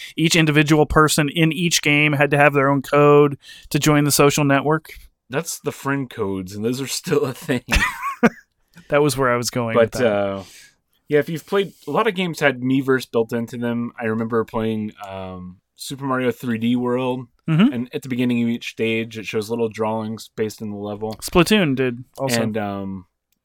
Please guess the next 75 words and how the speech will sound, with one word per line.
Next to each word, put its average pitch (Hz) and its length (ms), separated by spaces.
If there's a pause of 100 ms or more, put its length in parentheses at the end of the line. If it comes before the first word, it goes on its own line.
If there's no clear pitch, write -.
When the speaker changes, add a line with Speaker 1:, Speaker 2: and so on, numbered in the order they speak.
Speaker 2:
I 110 160
just 113 220
remember 131 320
one 110 280
that 107 160
said, 165 120
Speaker 1:
And 165 80
Little 175 180
Speaker 2:
"My, 156 60
Speaker 1:
Big 180 140
Planet. 123 380 (380)
Speaker 2:
my 123 140
parents 123 400
beat 113 280
me." 123 240 (640)
Speaker 1:
<laughs> - 920
My 202 80 (360)
parents - 360
beat - 140 (320)
Speaker 2:
I 147 60
just 160 160
re-, 190 160
there 196 140
was 180 140
a 185 40
little, 190 200
Speaker 1:
You - 20
Speaker 2:
there - 460
was 202 40
Speaker 1:
didn't 240 120
Speaker 2:
a - 20
lot 196 80
Speaker 1:
even 220 60
Speaker 2:
of 196 60
things 160 140
Speaker 1:
respond 160 160
Speaker 2:
like 160 120
Speaker 1:
to 143 40
my 135 140
Speaker 2:
that. 127 80
Speaker 1:
little 131 240
joke 127 380
there. 113 300 (120)
Speaker 2:
Little 120 180
Big 110 120
Speaker 1:
That's - 100
Speaker 2:
Planet. 101 180
I - 60
got 98 200
it. 82 140 (220)
I 101 60
got 85 180
it. 82 120
I - 40
heard 120 180
Speaker 1:
Did 127 160
Speaker 2:
ya. 175 80
Speaker 1:
you? 190 60 (260)
Speaker 2:
Yeah, 95 160
I, - 40
Speaker 1:
You 90 60 (140)
Speaker 2:
I - 40
Speaker 1:
didn't 139 100
Speaker 2:
was, 139 120
Speaker 1:
respond. 127 280
Speaker 2:
I 143 40
was 143 140
choosing 190 380
to 160 140
ignore 107 380
Speaker 1:
You're 98 40
Speaker 2:
you. 151 60
Speaker 1:
supposed 190 240
to 165 80
laugh. 143 440